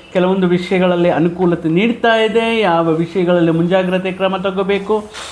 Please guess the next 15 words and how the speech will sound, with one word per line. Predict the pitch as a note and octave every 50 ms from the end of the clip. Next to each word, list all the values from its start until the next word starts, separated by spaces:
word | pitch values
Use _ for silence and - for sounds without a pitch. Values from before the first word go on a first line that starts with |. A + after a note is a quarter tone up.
| - - -
ಇತ್ಯಾದಿ | C4 B3 C4 - D4+ D4+ D4+ D4 D4+ C#4+
ವಿಷಯಗಳ | C4 B3 A#3 - C4+ B3+ A#3+ A#3+ A#3
ಬಗ್ಗೆ | G#3 G#3+ G#3+ G#3+ B3+ B3+ A3+ G3+ F#3+ F#3 F#3 F#3+ F#3+ F#3+ - - - - -
ನಾವು | E3+ F3 F#3+ G#3 G#3+ A3 G#3+ F#3 E3+ E3+ E3+ F3 E3+ F3 F3 - - -
ಈ | F#3 F#3 F#3
ವಿಡಿಯೋ | F3+ F3+ E3+ E3 E3 D#3+ D#3+
ಮುಖಾಂತರ | D#3 C#3 C3 D3 D3 C#3+ C#3 C#3 D3 E3 G#3 C#4+ F#4+ F#4 - - - - - - -
ತಿಳಿದುಕೊಳ್ಳೋಣ. | D#3 D3+ D#3+ D#3 D#3 D#3+ D#3+ C#3+ C3+ C3 C3 B2+ C3 C#3+ D#3 D3+ C3+ A#2+ A2 A2 - - - - - D#4
ಮುಖ್ಯವಾಗಿ | D#4+ D#4+ - D#4+ D4 D4 C#4 C#4 B3+ C#4+ C#4+ C4 A#3+ A3 A3 A3+ A3 - -
ಮೀನ | F#3 F#3 A3+ C#4 C#4 C#4 C4
ರಾಶಿಯವರು | A3+ G#3 F#3 F3+ E3+ - - - F3 D3+ C#3 C#3+ D#3 D#3 D3+ C#3
ಲಗ್ನದಲ್ಲೇ | C3+ C#3+ D#3+ F3 E3+ E3+ G3 A3+ A#3+ A#3 A3 G3+ F#3 E3+ E3+ F3+ A3+ D4 G4 F#4 - - - - - - - - - _ _ _ _ _ - - C#3 F3+ F3 F#3
ಶನಿ | A3 G3+ G3+
ಪರಮಾತ್ಮ | F#3+ G3+ G3 F3 E3+ E3+ D#3+ D#3 D3 - - E3+
ಇದ್ದಾರೆ. | D3+ D3 C#3 C#3+ C#3 C#3+ C#3 C3+ A#2+ - - - - -